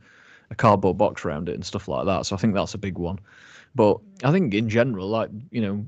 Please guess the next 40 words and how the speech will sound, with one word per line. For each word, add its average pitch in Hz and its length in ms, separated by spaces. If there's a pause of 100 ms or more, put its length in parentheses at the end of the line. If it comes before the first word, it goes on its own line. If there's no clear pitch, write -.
(120)
we're, 113 320
it's 110 160
very 120 220
relevant 107 400
at 85 80
the 82 40
minute 90 220
'cause 98 80
we've 98 80
just - 180
had 95 140
cop - 280
twenty-six - 680
and 104 80
all 98 180
that - 80
sort - 200
of - 80
thing, 95 200
and 98 200 (960)
I 120 40
think 117 160
we 113 60
need 110 200
to 110 100
find 107 260
a 101 60
way 107 240
to 98 420 (840)
make 117 260
sure 104 260
our 101 140
food 110 320
industry 98 600
is 95 100
not 101 260 (200)
contributing 101 520
so 101 220
much - 240
to 90 280